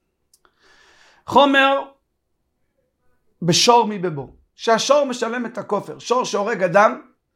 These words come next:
משלם כופר. בעל הבית משלם כופר.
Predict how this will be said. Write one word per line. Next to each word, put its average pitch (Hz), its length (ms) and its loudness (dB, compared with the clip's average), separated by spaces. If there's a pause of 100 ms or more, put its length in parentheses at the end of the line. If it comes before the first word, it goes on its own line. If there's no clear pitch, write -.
(240)
משלם 175 400 -2
כופר. 220 300 -6 (1040)
בעל 156 180 4
הבית 190 420 4
משלם 175 400 -2
כופר. - 340 -6